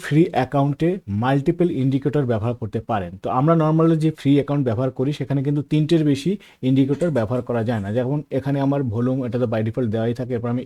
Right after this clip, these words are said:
ইএমএ টোয়েন্টি ওয়ান লাগিয়েছি, এরপর সুপার ট্রেন্ড লাগিয়েছি। এবার যদি আমি আরএসআই লাগাতে চাই, আরএসআই, দেখুন এটা কিন্তু লাগাতে দেবে না, বলবে যে আমাদের কিন্তু প্রিমিয়াম ভার্সনে আপগ্রেড করতে হবে। এসেনশিয়াল ভার্সনে গেলে পাঁচটা, প্লাসে গেলে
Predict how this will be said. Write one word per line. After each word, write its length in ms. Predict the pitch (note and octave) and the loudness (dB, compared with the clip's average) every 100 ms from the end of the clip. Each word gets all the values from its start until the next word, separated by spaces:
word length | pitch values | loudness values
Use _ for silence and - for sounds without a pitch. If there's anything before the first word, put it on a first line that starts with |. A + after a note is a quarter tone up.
| C3 | 0
ইএমএ 200 | C3 C3+ | 0 0
টোয়েন্টি 220 | C3 C3 C#3+ | -2 0 0
ওয়ান 120 | C#3 | 0
লাগিয়েছি, 260 | C#3 C#3+ C#3 C3+ | 0 0 -2 -2
এরপর 140 | B2+ - | -4 -4
সুপার 180 | C#3+ C#3+ | -4 -2
ট্রেন্ড 180 | D#3 D3+ D3 | -2 0 0
লাগিয়েছি। 280 | D3 D3 C#3 | 0 -2 -2
এবার 120 | B2 C3 | -2 0
যদি 120 | C#3 | 0
আমি 80 | C3+ C#3 A2+ | 0 -2 -2
আরএসআই 340 | C3 C3+ D#3 C3+ | -2 2 2 4
লাগাতে 260 | A#2 A#2+ A#2+ - | 2 0 -2 -2
চাই, 200 | F#2+ A2 E3+ _ _ _ _ _ | -2 -2 -6 _ _ _ _ _
আরএসআই, 460 | G#2 G#2+ - A2+ B2+ - _ _ _ _ _ - | -6 -6 -4 -2 -2 -4 _ _ _ _ _ -2
দেখুন 160 | D#3 D#3 | 2 4
এটা 80 | E3 | 4
কিন্তু 120 | D#3+ D3 | 4 4
লাগাতে 240 | C3 C3+ C3+ | 4 4 4
দেবে 140 | B2 G#2 | 2 0
না, 60 | E2+ - _ _ B2+ | -4 -12 _ _ 0
বলবে 260 | C3+ C#3 F#3+ - _ _ - | 2 2 0 -4 _ _ -4
যে 60 | A#2+ A2+ | 0 0
আমাদের 240 | A#2+ C#3 C#3+ | 0 -2 -2
কিন্তু 180 | C3 D#3 | -4 -2
প্রিমিয়াম 280 | C3+ C3 C3 | -2 0 2
ভার্সনে 260 | C3+ - F3 G2+ | 0 0 -4 -4
আপগ্রেড 300 | G#2+ C#3 C3+ C3+ | -4 0 -2 0
করতে 220 | C#3 C#3 D#3 | -2 2 2
হবে। 180 | A2+ F2+ - | 2 -2 -4
এসেনশিয়াল 400 | A#2 C3+ C#3 C#3+ B2+ | 0 0 0 0 0
ভার্সনে 260 | B2+ C#3 C3+ | 0 -2 -2
গেলে 100 | C3+ A#2+ | 0 -2
পাঁচটা, 240 | A#2 C#3 A#2+ | -4 -6 -4
প্লাসে 220 | A#2+ - | -4 -2
গেলে 120 | B2+ | -2